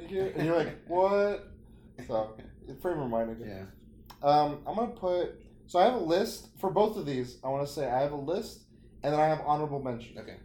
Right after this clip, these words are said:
Speaker 1: that I just wanna give a shout out to. So I'll do those at the end of both of my lists, but I'm
Speaker 2: Okay.
Speaker 1: gonna go from least interested to most
Speaker 2: Mm-hmm.
Speaker 1: passionate in some way. And these are things that I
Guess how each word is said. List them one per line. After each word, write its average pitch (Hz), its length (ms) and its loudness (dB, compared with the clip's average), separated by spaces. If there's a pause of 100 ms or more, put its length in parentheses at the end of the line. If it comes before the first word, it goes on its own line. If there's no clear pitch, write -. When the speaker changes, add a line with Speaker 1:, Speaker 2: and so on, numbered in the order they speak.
Speaker 1:
that 135 300 0 (180)
I 143 80 -2
just 147 160 -4
wanna 156 160 -2
give 135 140 -4
a 127 60 -6
shout 185 320 4
out 185 80 -14
to. 180 160 -8 (180)
So 147 140 0
I'll 156 100 2
do 185 100 -2
those 160 480 0
at 147 160 -2
the 143 140 -8
end 139 140 -2
of 135 100 -6
both 131 220 0
of 131 40 -8
my 120 120 -2
lists, 113 260 -2
but 139 60 4
I'm 139 80 4
Speaker 2:
Okay. 139 80 -4
Speaker 1:
gonna 160 160 -2
go 156 120 2
from 139 420 -4 (580)
least 170 600 -6
interested 175 680 -6
to 147 200 -10
most 131 800 -4 (100)
Speaker 2:
Mm-hmm. 110 180 -14
Speaker 1:
passionate 151 540 0 (640)
in 143 160 -4
some 147 220 -6
way. 147 260 -4 (560)
And 160 160 0
these 220 180 0
are 226 100 4
things 202 320 -4
that 165 140 2
I 151 340 2